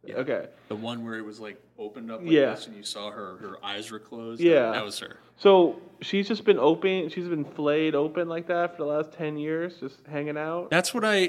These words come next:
Speaker 1: that's an interesting question, and that's why I th-, I th-, thought a lot about that when, about the wheat thing, because if he planted that, it's another indication that they lived together on the planet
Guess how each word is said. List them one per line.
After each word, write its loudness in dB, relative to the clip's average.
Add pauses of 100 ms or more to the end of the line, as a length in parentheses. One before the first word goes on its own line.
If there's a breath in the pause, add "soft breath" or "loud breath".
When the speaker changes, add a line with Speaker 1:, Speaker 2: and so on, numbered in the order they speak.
(100)
Speaker 1:
that's 0
an -2
interesting -4
question, -2
and -8
that's -6
why -2
I -4
th-, -18 (120)
I -8
th-, -20 (540)
thought 4
a 2
lot 0
about -4
that -6
when, -12
about -6
the -6
wheat -6
thing, -14
because -8 (100)
if -10
he -10
planted -10
that, -8
it's -8
another -10
indication -10
that -10
they -4
lived -8
together -10
on -10
the -12
planet -16